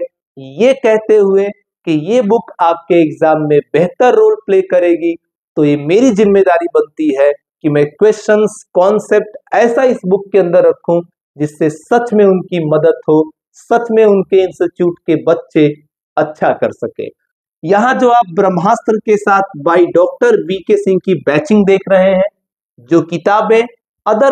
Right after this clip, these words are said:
coaching institution को बन के जाती हैं, वहाँ हर एक पेज पर उस कोचिंग इंस्टीट्यूट का नाम लिखा होता है,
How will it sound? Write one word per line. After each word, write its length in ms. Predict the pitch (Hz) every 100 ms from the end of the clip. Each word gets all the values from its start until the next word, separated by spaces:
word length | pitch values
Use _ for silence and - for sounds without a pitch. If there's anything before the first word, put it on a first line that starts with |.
| 269
coaching 380 | 226 220 214 202
institution 680 | 190 196 190 185 160 180
को 180 | 165 175
बन 180 | 147 151
के 180 | 147 196
जाती 420 | 185 180 - 190
हैं, 140 | 175 185 - _ _ _
वहाँ 440 | 151 208 190 180 185 _ _ _ -
हर 140 | 190 196 269
एक 240 | 277 277 -
पेज 220 | 214 214 208 208
पर 140 | 196 - -
उस 260 | 208 190 - _
कोचिंग 400 | - 170 165 170
इंस्टीट्यूट 640 | 156 151 - 147 - 147 151 -
का 120 | 131
नाम 520 | 120 120 127 156 196
लिखा 280 | 196 196 190
होता 380 | 180 175 185 180
है, 120 | 175